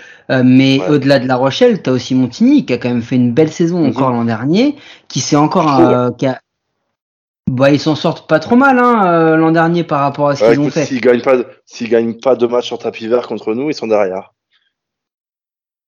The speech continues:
Speaker 1: Euh, ils sont derrière. Tu veux dire qu'ils
Speaker 2: Derrière nous.
Speaker 1: Je comprends pas.
Speaker 2: Ouais.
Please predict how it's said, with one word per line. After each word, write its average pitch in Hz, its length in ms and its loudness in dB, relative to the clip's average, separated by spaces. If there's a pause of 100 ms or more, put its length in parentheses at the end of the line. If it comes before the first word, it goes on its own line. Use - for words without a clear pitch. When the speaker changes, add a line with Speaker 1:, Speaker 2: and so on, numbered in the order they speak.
(1300)
Speaker 1:
Euh, 120 1500 -2
ils 131 100 0
sont 143 180 0
derrière. 139 460 2 (240)
Tu - 120 -8
veux 143 80 2
dire 139 200 -2
qu'ils - 100 0
Speaker 2:
Derrière 117 240 2
nous. 117 200 -8 (100)
Speaker 1:
Je - 100 -18
comprends 135 260 -6
pas. 123 180 -4
Speaker 2:
Ouais. 95 120 -8